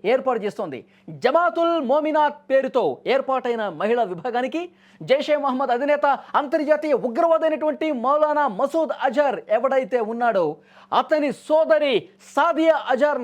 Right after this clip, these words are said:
నాయకత్వం వహిస్తున్నారు. డిజిటల్లోకి ఎంట్రీ ఇచ్చి పూర్తిగా మహిళల్ని ఉగ్రవాదంలోకి దింపి మహిళా ఉగ్రవాదులుగా తయారు చేసి భారత్ మీద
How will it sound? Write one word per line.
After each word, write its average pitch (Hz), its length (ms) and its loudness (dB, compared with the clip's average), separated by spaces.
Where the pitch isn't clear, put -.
నాయకత్వం 269 560 -2
వహిస్తున్నారు. 220 460 -4
డిజిటల్లోకి 311 880 0
ఎంట్రీ 294 360 -4
ఇచ్చి 262 260 -6
పూర్తిగా 311 520 0
మహిళల్ని 302 560 2
ఉగ్రవాదంలోకి 277 1000 2
దింపి 330 360 -2
మహిళా 285 300 0
ఉగ్రవాదులుగా 262 680 2
తయారు 269 320 2
చేసి 320 220 -2
భారత్ 302 320 0
మీద 294 120 2